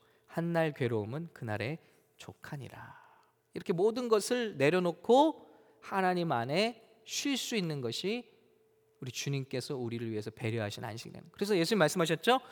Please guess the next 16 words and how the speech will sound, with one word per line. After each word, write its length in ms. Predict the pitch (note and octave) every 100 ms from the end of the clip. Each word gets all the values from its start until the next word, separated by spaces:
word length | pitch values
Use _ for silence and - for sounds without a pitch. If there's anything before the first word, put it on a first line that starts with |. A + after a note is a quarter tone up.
| - -
"너희가 680 | C#3 D3+ F#3 G#3+ G#3+ G#3 G#3+
안식일을 720 | C3 D#3 F3+ G3 F#3 F3+ E3
위해서 600 | D3 D#3 C#3+ D#3+ D#3+ - E3
있는 300 | D3+ D#3 D3
것이 220 | C#3 C3+
아니라 460 | A2+ A#2 E3+ A#3 - - -
안식일이 960 | - A#2 C#3 C3+ C#3+ B2+ A#2+ C3+ E3+ D3+
너희를 520 | A#2 A2 A#2+ B2 A#2+
위해서 560 | G#2+ G#2 G2+ C3 D3 D#3 B2+
있는 240 | A#2 A2+
것이다." 460 | A2 - - - - _ _ _ _ _ _ _ _ _ _ _ _
이게 140 | C#3+ D3
바뀌지 440 | - - D3+ C#3
않도록 400 | G2+ - A2+ -
하라는 240 | C#3 A#2+
것이죠. 320 | - - -